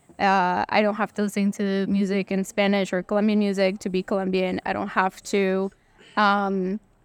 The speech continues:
like, that doesn't, that does, that doesn't define me as Latina. But I think the moment I start rejecting that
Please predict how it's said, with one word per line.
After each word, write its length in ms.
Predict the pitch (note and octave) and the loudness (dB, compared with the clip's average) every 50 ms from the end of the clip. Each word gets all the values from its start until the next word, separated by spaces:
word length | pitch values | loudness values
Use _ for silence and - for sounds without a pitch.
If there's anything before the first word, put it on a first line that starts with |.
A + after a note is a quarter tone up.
| _ _ _ _ _ _ _ _ _ | _ _ _ _ _ _ _ _ _
like, 240 | G#3 G3 - - _ _ - G3+ - - | -2 -2 -2 -4 _ _ -16 -12 0 2
that 160 | G3 G3+ - | 2 2 2
doesn't, 400 | A3 A3 G#3 A3 A#3 A#3 A3 - | 2 0 2 2 0 0 0 -2
that 160 | G#3 G3+ - | -2 -2 0
does, 180 | G#3 G3+ G3 - | -2 -4 -4 -2
that 140 | - G3+ G3 | -4 -2 -2
doesn't 220 | - G#3 G#3+ A3 G#3+ | 0 0 2 2 2
define 400 | G3 F3+ - - G#3+ G#3+ G#3 G3+ | 2 -2 -4 -4 -2 0 2 2
me 120 | G#3+ A3+ A#3 | 4 4 4
as 100 | B3 B3 | 2 2
Latina. 440 | B3+ B3 B3 - B3 C4 C4 C4 A#3+ | 2 0 2 2 4 4 4 4 2
But 120 | G#3+ F#3+ | 2 2
I 80 | F#3 F#3+ | 2 0
think 260 | - - F#3+ F#3+ - | 0 -2 -4 -4 0
the 80 | - G#3 | 0 2
moment 280 | G#3 G#3+ A#3+ B3+ B3 A#3 | 4 4 6 6 6 6
I 100 | G#3+ G#3+ | 4 2
start 400 | - - - F#3+ F#3 F#3+ - - _ _ _ _ _ _ _ _ _ _ _ _ _ | 0 -2 -2 0 0 0 -4 -8 _ _ _ _ _ _ _ _ _ _ _ _ _
rejecting 720 | - A3+ G#3 F3 - F3 - - - - C4 C4+ D4 D4 C#4 | -4 -2 -2 0 0 -2 -2 -2 -4 -2 2 2 2 2 2
that 500 | D4 D4 D4 C#4+ D4 D4+ - - - | 2 2 2 2 2 0 -2 -6 -14